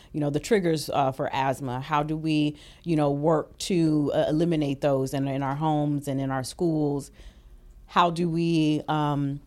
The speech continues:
you know, work hand in hand with our healthcare providers to make sure that we're getting the right, you know, treatments, um, for, uh, asthma. And then lupus, again, it's one of those things that it's not a very widely, popularly discussed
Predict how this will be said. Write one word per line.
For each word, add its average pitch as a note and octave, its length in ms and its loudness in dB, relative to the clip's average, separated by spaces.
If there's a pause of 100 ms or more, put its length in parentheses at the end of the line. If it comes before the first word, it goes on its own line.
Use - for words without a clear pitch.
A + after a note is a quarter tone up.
(500)
you F#3 120 4
know, D#3 140 6
work E3 300 4
hand E3+ 260 2
in E3 100 4
hand D#3+ 300 2
with D#3+ 160 2
our D#3 140 4
healthcare F3+ 420 0
providers C#3 400 0
to - 80 -6
make D3+ 220 0
sure E3 120 -2
that D#3 120 0
we're D#3 120 0
getting D#3+ 300 0
the D#3+ 100 2
right, D#3+ 320 2
you F3+ 140 -2
know, D#3 160 2
treatments, - 640 -4
um, C#3+ 340 0
for, C#3 560 0
uh, C3 220 -4
asthma. C3+ 560 -2 (360)
And E3+ 220 0
then E3+ 360 2
lupus, F3+ 600 2
again, G#3 400 0
it's F3+ 160 -2
one A3 160 2
of F#3+ 80 2
those F3+ 240 4
things B3+ 400 0
that E3 240 2 (260)
it's G3 220 2
not F#3 320 2
a G3+ 80 2
very F3+ 460 2
widely, D#3+ 640 2
popularly D#3+ 580 0
discussed D#3 800 -2